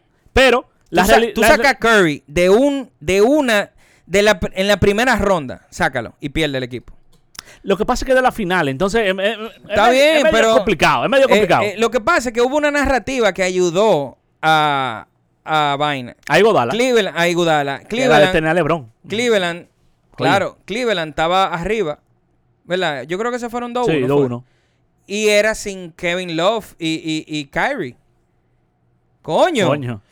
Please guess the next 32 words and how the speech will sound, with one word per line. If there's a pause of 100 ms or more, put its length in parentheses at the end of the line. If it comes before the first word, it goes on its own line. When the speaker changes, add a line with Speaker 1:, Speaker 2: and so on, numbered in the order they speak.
Speaker 2:
Entonces
se
fueron
dos
uno
Speaker 1:
Que
Speaker 2:
arriba.
Speaker 1:
LeBron
anormal
también.
Speaker 2:
Y
Speaker 1:
Es
que
Speaker 2:
cuando
Speaker 1:
tú
estás
supuesto
a
ganar
dos,
dos
juegos
ese
Speaker 2:
Eso
Speaker 1:
equipo.
Speaker 2:
es
imposible,
¿verdad?
Entonces, (240)
¿qué
hizo
Kerr?